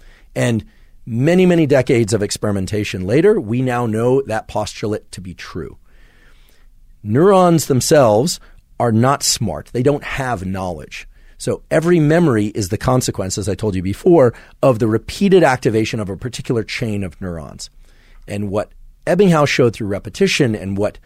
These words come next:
Donald Hebb proposed and was eventually verified through experimentation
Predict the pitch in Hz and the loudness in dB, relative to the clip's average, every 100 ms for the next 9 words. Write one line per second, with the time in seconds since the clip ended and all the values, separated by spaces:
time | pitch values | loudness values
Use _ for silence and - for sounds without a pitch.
0 | _ - - 104 104 92 - 180 180 - | _ -20 -6 -2 -2 -2 -2 2 2 2
1 | 127 - 113 107 104 - - - - 104 | 0 0 0 0 -2 -10 -20 -20 -12 -10
2 | 95 95 95 110 110 107 95 107 101 101 | -8 -6 -4 -2 -2 -2 0 0 0 -2
3 | 90 90 85 - 202 208 156 - 113 - | -4 -6 -8 -4 2 4 4 4 2 0
4 | 110 104 | -2 -4